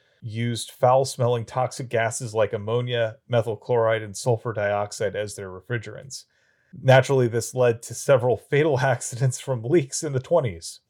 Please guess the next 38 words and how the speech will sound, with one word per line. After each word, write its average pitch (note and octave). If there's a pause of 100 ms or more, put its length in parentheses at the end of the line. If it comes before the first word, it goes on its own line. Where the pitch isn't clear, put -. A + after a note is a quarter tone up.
(280)
In C3
response, D3+
synthetic C3
alternatives A2+
were A2
developed A2 (280)
for C3
a A#2+
safer D3+
alternative C#3
to A#2+
toxic A2
gases G#2+
previously C3+
used A2+
in A#2
the G#2
vapor G#2
compression G2+
process. G#2 (500)
One C3+
of A#2+
these A2
was A2
Freon. A#2+ (140)
Its -
low C3+
boiling B2+
point, B2
surface A#2+
tension, A#2
and G#2
viscosity A#2
makes A2
it G#2
an G2+
ideal A2+
refrigerant, A#2